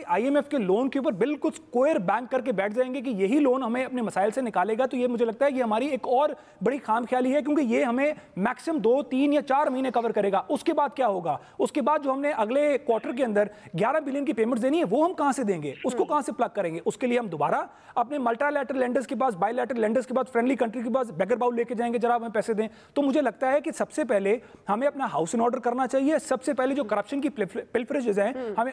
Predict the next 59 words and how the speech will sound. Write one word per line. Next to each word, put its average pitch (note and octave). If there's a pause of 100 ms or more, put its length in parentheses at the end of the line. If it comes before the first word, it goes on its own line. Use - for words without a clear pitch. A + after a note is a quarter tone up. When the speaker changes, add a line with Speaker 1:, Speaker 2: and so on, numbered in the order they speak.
(100)
Speaker 1:
उनको G#3+
ठीक -
करना B3
चाहिए। C4
Speaker 2:
ठीक। -
Speaker 1:
उसके C#4+
बाद C#4
हमें C#4+
अपने B3+
external B3
जो B3+
हमारी A#3 (240)
ब-, F#3
बैरून A#3
मुल्क C#4+
जो A#3
हमारे A3+
रवाबित F#3+
हैं, C4
उनको C#4+
improve B3+
करना A#3
चाहिए, C#4
ताकि C#4
हम D#4
export -
sector A#3+
को, B3
मुझे B3+
आखिरी B3
बात B3+
complete A3
करने A#3
दीजिएगा, A#3+
Speaker 2:
जी, G3
जी। B3
Speaker 1:
ताकि C#4
हम D4
अपने C4+
export -
sector B3+
को C4
किसी A3+
तरह B3
से C4+ (200)
एक A3+
नए B3
avenue C#4
दे G#3+
सकें। G#3
इस A#3+
वक्त C4+
हमारे B3
export C4
sector A#3+
का B3
हाल F#3+
ये A#3
है, C#4+